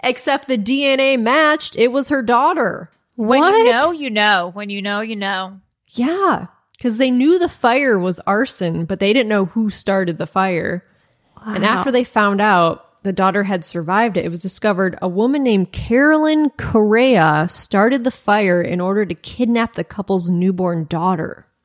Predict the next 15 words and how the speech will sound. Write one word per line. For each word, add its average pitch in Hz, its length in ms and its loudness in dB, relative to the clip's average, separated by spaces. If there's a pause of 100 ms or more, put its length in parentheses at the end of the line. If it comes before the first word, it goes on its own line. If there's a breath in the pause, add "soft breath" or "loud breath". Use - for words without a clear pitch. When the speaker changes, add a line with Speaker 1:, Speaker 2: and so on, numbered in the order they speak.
(240)
Speaker 3:
How 262 240 2
old 330 200 2
was 349 140 4
she 359 240 4
when 349 140 2
she 320 180 0
Speaker 2:
Jeez. 359 40 -2
Speaker 3:
found 320 240 2
her? 381 200 2 (460)
Speaker 1:
Uh, 202 420 2
six. - 1000 -8
Speaker 3:
Whoa. 208 1200 0 (640)
Speaker 1:
Yeah. 190 380 0
Speaker 3:
That's 202 320 0
wild. 196 680 2